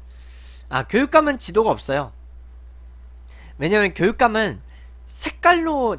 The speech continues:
나타내기가 힘들잖아요. 교육감은 지도를 안 하는 게 색깔이 안 돼요.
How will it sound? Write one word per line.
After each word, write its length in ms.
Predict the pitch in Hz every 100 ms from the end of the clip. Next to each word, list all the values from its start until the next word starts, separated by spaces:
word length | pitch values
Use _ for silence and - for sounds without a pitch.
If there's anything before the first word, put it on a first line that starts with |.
| -
나타내기가 560 | 120 - 190 165 135
힘들잖아요. 680 | 143 262 285 202 104 98 92 - - - - - - - - - - - - - - - - - - - - - - -
교육감은 540 | - 185 220 226 202 180
지도를 320 | 131 160 156
안 140 | 104
하는 200 | 120 127
게 80 | 135
색깔이 360 | 131 247 254 202
안 160 | 92
돼요. 220 | 92 90